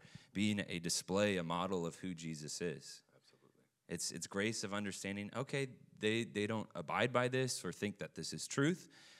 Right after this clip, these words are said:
Speaker 1: but I'm gonna show them the truth of who Jesus is. And, and hopefully they will, they will meet Jesus and fall in love with him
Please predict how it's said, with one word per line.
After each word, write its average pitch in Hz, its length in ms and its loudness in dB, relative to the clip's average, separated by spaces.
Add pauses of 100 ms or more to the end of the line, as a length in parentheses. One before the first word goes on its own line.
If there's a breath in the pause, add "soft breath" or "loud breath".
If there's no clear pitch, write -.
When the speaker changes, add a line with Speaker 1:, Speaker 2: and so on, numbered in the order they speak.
(140 loud breath)
Speaker 1:
but 92 80 -2
I'm 117 120 4
gonna 127 160 2
show 110 220 4
them 101 180 0
the 87 80 2
truth 95 360 -2
of 82 80 -8
who 87 120 -4
Jesus 78 440 -6
is. - 360 -8 (120)
And, 80 340 -4
and 85 140 -6
hopefully 98 360 0
they 87 120 2
will, 82 280 0 (300 loud breath)
they 85 80 2
will 82 80 4
meet 87 240 4
Jesus 90 400 0
and 85 120 -4
fall 80 240 0
in 76 120 -6
love 78 220 -2
with 73 180 -10
him 78 240 -4